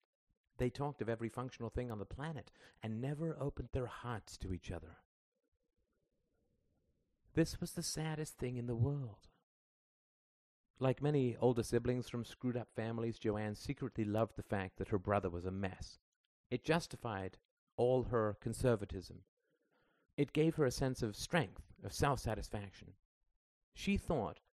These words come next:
that through a rigorous application of self-discipline and conventional living,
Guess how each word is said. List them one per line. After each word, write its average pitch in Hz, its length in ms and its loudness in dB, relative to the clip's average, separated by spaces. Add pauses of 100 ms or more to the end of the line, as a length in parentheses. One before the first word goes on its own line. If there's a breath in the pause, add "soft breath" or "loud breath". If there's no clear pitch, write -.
(100)
that 117 160 2
through 117 380 4
a 110 100 2
rigorous 147 460 0
application 117 640 -2
of 92 80 -10
self-discipline 104 800 -2 (160)
and 101 120 -6
conventional 117 540 2
living, 92 320 -4